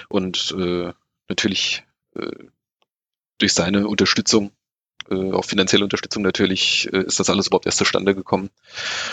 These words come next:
Ansonsten wär der S V W natürlich heute wie, was ich, nebendran Leidenstadt oder sonst irgendwelche Vereine im Taunus, äh, irgendwo Bezirksliga oder sonst irgendwas. Also letztendlich, äh, der Mann, dem wir das alles hier zu verdanken haben. An,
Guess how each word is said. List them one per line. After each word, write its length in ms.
Ansonsten 400
wär 360
der 80
S 100
V 140
W 160
natürlich 520
heute 380
wie, 280
was 120
ich, 220
nebendran 420
Leidenstadt 500
oder 160
sonst 240
irgendwelche 360
Vereine 320
im 100
Taunus, 580
äh, 480
irgendwo 340
Bezirksliga 680
oder 160
sonst 220
irgendwas. 380
Also 300
letztendlich, 680
äh, 100
der 140
Mann, 160
dem 120
wir 60
das 160
alles 160
hier 120
zu 100
verdanken 320
haben. 200
An, 200